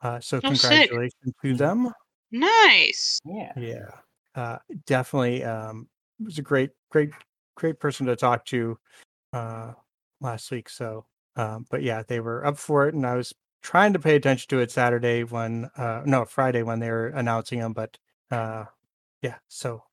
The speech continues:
Speaker 1: congratulations to our friends at Arcanis Press. Um,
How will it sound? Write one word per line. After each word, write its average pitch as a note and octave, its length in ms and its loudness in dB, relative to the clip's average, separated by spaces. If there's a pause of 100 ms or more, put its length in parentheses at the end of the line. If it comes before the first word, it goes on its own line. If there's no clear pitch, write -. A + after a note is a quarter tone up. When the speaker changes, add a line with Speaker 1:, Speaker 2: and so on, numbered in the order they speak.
(280)
Speaker 1:
congratulations B2 720 0
to B2 280 -8
our A#2+ 160 -8
friends A#2 340 -8
at C3 80 -12
Arcanis A#2+ 560 -10
Press. - 500 -6 (360)
Um, B2+ 720 -6